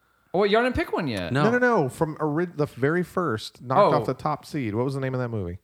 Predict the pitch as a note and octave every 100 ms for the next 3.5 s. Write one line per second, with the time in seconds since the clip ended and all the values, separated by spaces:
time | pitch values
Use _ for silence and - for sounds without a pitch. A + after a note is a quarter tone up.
0 | _ - D3+ D3+ F#3+ F3 B2 G#2 E2+ -
1 | B2 A#2 A#2+ - C3+ C3+ C3 - G#2 F#2
2 | C#3 C3+ G2+ C3+ C3+ C#3 C3+ B2 A2 -
3 | A2+ G#2 - - A#2+